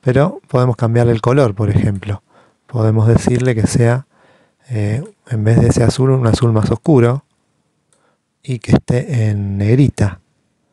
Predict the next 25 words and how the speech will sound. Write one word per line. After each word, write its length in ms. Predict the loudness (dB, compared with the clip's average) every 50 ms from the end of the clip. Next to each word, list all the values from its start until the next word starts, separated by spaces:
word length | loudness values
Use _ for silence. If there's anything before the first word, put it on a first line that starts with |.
| _ _ _ _ _ _ _ _
en 160 | -12 -8 -6
vez 120 | -2 0 0
de 120 | 2 2
regular, 500 | 2 2 2 2 2 2 2 2 0 2 0 0 0 -2 _ _ _ _ _ _ _ _ _
o 100 | -14 -14
semibold, 640 | -4 -4 -2 0 2 2 4 4 2 0 -2 -6 -12 _ _ _ _ _ _ _ _ _ _ _ _ _ _
para 240 | -14 -12 -10 -10 -8
que 80 | -8
destaque 380 | -8 -10 -8 -8 -6 -4 -2 0
más. 340 | 0 0 0 0 -4 -6 _ _ _ _ _ _ _ _ _ _ _ _ _ _ _ _ _ _ _ _ _ _ _ _ _ _ _ _ _ _ _ _ _ _ _ _ _ _ _ _ _ _ _ _ _ _ _ _ _ _ _ _
Bueno, 200 | _ -20 -20 -20 _ _
esto 300 | -8 -8 -8 -8 -6 -6
no 100 | -4 -2
lo 140 | -2 -2 -4
toma, 460 | -2 0 0 0 2 0 -2 -2 -6 _ _ _ _ _ _ _ _ _ _ -20
esta 220 | -20 -14 -12 -10
alineación, 520 | -8 -8 -6 -4 -6 -6 -6 -6 -8 -6
porque 180 | -4 0 0 2
debe 160 | 2 0 0
tomar 280 | -2 -4 -6 -4 -2 -2
la 80 | -2
alineación 540 | -2 -2 -2 -2 -4 -4 -4 -4 -2 -2 0
del, 300 | 0 0 -2 -2 -6 -8 -12 _ _ _ _ _ _ _ _ _ _ _ _
del 220 | -10 -8 -8 -8 -6
párrafo. 640 | -4 -2 -2 0 0 0 0 0 -2 -4 -12 -14 -14